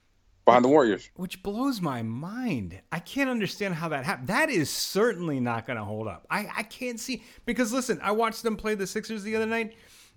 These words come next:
Speaker 2: and when it came to crunch time, Kemba shot the last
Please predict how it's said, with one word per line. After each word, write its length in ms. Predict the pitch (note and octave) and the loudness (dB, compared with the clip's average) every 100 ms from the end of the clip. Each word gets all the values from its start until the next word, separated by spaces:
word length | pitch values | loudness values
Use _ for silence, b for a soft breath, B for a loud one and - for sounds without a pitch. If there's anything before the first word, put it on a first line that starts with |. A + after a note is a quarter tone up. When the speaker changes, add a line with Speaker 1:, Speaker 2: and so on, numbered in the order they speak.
| - | 0
Speaker 2:
and 200 | F3 F3+ | 4 6
when 400 | G3 F#3+ F3 E3+ | 6 4 0 -2
it 120 | E3 - | -6 -2
came 260 | G#3 A3+ | 0 0
to 60 | G#3 | 0
crunch 320 | F#3+ G#3 - | 0 -2 0
time, 280 | F3 D3+ C3 | 0 0 -2
Kemba 380 | - G#3 G#3+ G#3 | -4 -2 0 0
shot 380 | - - E3 - | 0 0 0 0
the 80 | C#3 | -4
last 400 | C#3 D3+ D3+ | -2 -2 -4